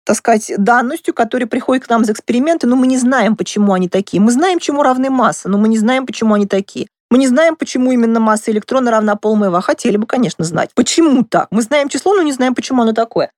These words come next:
С кварками то же самое. Вот. И поэтому получается, что одна из, скажем так, уродливых черт стандартной модели заключается в том, что там есть свободные массовые параметры. Потому что формула выглядит одинаково,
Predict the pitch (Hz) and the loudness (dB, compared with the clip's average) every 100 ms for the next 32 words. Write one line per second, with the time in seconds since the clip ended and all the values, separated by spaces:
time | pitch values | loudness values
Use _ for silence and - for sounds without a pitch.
0 | _ - 254 240 214 196 180 175 - 196 | _ -2 0 2 0 -2 -2 -4 -2 0
1 | 254 302 330 - 208 214 220 - 254 311 | 2 0 -2 -4 -2 2 0 0 -2 0
2 | - 302 349 311 285 285 - 392 392 - | 2 0 0 -2 -2 -4 0 0 0 -4
3 | - 269 262 208 - _ - 202 285 262 | -4 0 2 2 -2 _ -2 0 0 0
4 | 233 - - 208 220 226 190 - - 254 | 0 -4 -2 0 0 0 -2 0 0 0
5 | 190 160 156 - 156 143 156 151 151 175 | 0 -2 -6 -6 -6 -4 -2 -2 -2 0
6 | 202 320 392 240 214 220 208 196 - 349 | 0 2 2 0 -2 0 0 -2 -2 0
7 | 349 208 247 240 - 170 156 262 285 349 | 0 0 0 0 -2 -2 0 0 0 0
8 | 202 156 - 190 190 - - - - - | 0 0 -2 -4 -2 -2 -2 -4 -8 -10
9 | - 220 302 277 - - - 294 190 185 | -2 0 2 0 -2 -2 2 2 2 -2
10 | 180 165 151 151 175 302 392 403 349 | -2 -4 -4 -2 -2 2 0 2 0